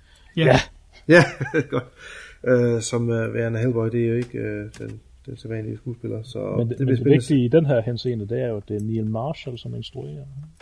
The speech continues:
Speaker 3: Ja, det er korrekt. Det er korrekt, og den holder jeg lige lidt øje med at se, hvad det bliver for noget. Og så, øh,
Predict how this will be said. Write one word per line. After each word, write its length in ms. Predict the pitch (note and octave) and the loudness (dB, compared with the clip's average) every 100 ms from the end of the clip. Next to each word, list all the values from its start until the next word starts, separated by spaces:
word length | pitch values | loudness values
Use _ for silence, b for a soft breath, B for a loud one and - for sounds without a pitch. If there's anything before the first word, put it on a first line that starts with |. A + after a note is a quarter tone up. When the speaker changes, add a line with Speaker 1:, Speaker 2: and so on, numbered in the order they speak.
| - E3 | -4 4
Speaker 3:
Ja, 140 | E3+ E3 | 4 4
det 80 | F#3+ | -2
er 40 | |
korrekt. 440 | F3+ D#3 F3+ - _ _ - - | 2 0 0 -6 _ _ -20 -12
Det 200 | F#3+ C3 | -10 -10
er 40 | |
korrekt, 480 | C#3 F#3 D3+ C#3 - | -8 -6 -4 -6 -4
og 300 | B2 A#2+ A2+ B B B B - | -2 -2 -4 B B B B -2
den 180 | D#3 D#3 | 0 0
holder 300 | B2 C3 C3 | 0 2 4
jeg 100 | B2 | 4
lige 260 | C3 D3+ E3+ | 4 0 0
lidt 140 | D#3+ | 0
øje 160 | C#3 D3 | 2 2
med 120 | C#3+ | 2
at 80 | C3+ | 0
se, 140 | C#3+ | -2
hvad 100 | B2 | -2
det 180 | A#2+ C3 C3+ _ | -2 -4 -6 _
bliver 340 | - B2+ B2 A#2+ | -8 -6 -6 -8
for 200 | - A2 | -10 -10
noget. 460 | A2+ G#2+ A#2+ B2 A#2+ _ _ _ - - | -8 -6 -4 -6 -6 _ _ _ -16 -8
Og 120 | B2 | -6
så, 400 | - D3 D3 C3 | 0 4 4 4
øh, 340 | A#2 A2 G#2+ | 2 2 -2